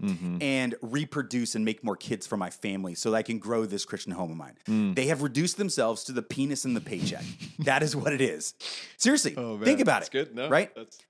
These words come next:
Speaker 2: How much of men's lives have been reduced just down to the penis and the paycheck when we are called to be prophets,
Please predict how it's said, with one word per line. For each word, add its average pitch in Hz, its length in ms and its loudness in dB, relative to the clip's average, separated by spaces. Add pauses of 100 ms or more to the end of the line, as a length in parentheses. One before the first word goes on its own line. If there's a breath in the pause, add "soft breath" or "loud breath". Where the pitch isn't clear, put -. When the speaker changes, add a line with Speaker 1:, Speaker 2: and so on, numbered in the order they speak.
(160)
Speaker 2:
How 196 220 8
much 185 280 4
of 156 100 0
men's 147 300 2
lives 135 500 0
have 147 160 -4
been 139 180 0
reduced 120 440 -2
just 143 240 -2
down 113 180 0
to 127 60 -4
the 127 100 -10
penis 101 360 -8
and 139 80 -6
the 143 40 -6
paycheck 190 480 -4 (140)
when 123 340 2
we 135 200 4
are 131 80 4
called 123 260 2
to 123 40 -4
be 117 100 -4
prophets, - 720 -2